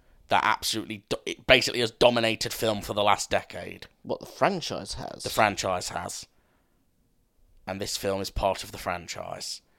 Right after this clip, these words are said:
Speaker 1: It's been the biggest film franchise of the last ten years.
Speaker 2: 'Cause the biggest thing in the last ten years is gonna be the M C U.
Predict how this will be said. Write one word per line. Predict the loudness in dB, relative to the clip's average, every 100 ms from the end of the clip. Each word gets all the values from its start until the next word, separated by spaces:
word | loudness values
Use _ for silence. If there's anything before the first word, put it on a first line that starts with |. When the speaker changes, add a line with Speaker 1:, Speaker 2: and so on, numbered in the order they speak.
| _ _ _ _ -2
Speaker 1:
It's | 0
been | 2 2 2 2
the | 2 2 -2 2
biggest | 4 2 0 2
film | 2 2
franchise | 0 0 0 -2 0 0 -2 -2 -6 -8 -12 _ _ -4
of | -2
the | 2
last | 2 2 0
ten | -4 -6 -8
years. | -12 -10 -10 -12 _ -12 0
Speaker 2:
'Cause | 6
the | 8
biggest | 8 6 8
thing | 8
in | 12
the | 12
last | 12 12
ten | 8 8
years | 6 4
is | 2
gonna | 4 4
be | 6
the | 6
M | 6
C | 4 2
U. | 4 4